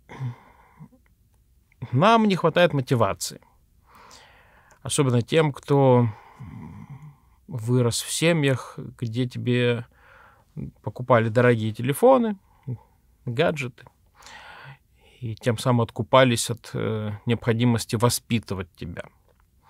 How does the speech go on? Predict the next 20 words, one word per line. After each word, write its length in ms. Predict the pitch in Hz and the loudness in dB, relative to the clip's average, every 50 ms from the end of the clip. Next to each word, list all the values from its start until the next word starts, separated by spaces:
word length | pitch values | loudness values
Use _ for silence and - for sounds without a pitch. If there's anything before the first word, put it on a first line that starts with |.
| - - - - - - - - - | -20 -20 -20 -20 -20 -20 -20 -20 -16
А 80 | - 123 | -12 -8
со 140 | - - 120 | -2 0 2
временем 380 | 123 139 143 139 131 131 127 | 4 4 4 4 4 2 2
уже 200 | 127 113 123 127 | 2 2 2 2
и 60 | 123 | 2
не 100 | 120 120 | 2 2
могли 300 | 117 120 123 113 107 104 | 2 2 0 0 -2 -4
воспитать, 520 | 101 101 101 - - - 151 - 226 240 - | -6 -6 -8 -10 -8 -6 -2 0 -2 -2 -2
потому 320 | - - - 113 113 123 117 | -6 -8 -4 -2 -2 -2 -4
что 160 | - - 113 | -4 -8 -8
находился 640 | 107 101 - - 107 107 107 107 104 - - 107 - _ _ _ _ - - - - - - _ _ _ | -8 -8 -8 -8 -8 -6 -8 -8 -8 -10 -12 -14 -16 _ _ _ _ -20 -20 -20 -20 -20 -20 _ _ _
в 120 | - - - | -20 -20 -8
плену 640 | - - 120 113 113 120 127 143 151 160 160 139 - _ _ _ _ _ _ _ _ _ - _ _ _ _ _ _ _ _ _ _ _ _ | -4 -2 0 2 2 2 2 2 2 2 0 -2 -6 _ _ _ _ _ _ _ _ _ -20 _ _ _ _ _ _ _ _ _ _ _ _
и 40 | - | -16
стереотипах 960 | - - - 120 113 113 110 107 - - 135 143 135 - 131 120 - - - - - _ _ _ _ _ _ _ _ | -16 -10 -6 -2 0 0 0 -2 -4 -4 -6 -6 -2 0 -2 -2 -2 -6 -12 -20 -20 _ _ _ _ _ _ _ _
Ютуба, 460 | - 117 117 120 - 226 220 190 143 | -8 -8 -8 -6 -6 -8 -6 -4 -6
ТикТока 520 | - - - - - - 160 156 139 - 113 | -6 -6 -10 -14 -6 -4 -4 -4 -2 -4 -8
и 40 | 98 | -6
прочих 340 | - 123 123 120 - - | -6 -6 -8 -8 -8 -12
соцсетей. 560 | - - 107 - - - - - - - - | -12 -14 -14 -14 -12 -14 -14 -14 -16 -20 -20